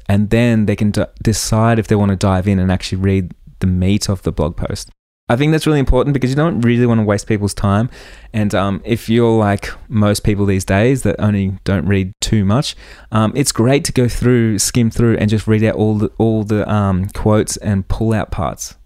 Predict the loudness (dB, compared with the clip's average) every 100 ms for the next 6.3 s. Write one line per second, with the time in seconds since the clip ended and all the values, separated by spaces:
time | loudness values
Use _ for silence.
0 | -8 -4 -2 -2 0 -2 -2 -4 -2 -2
1 | -6 -12 _ _ _ _ -4 0 0 0
2 | 0 -2 -4 -12 -16 -20 -20 -8 0 2
3 | 4 4 4 2 2 2 2 0 0 0
4 | 2 0 -2 0 0 0 0 -2 0 0
5 | 2 0 0 0 2 0 -4 -4 -2 0
6 | 0 0 -2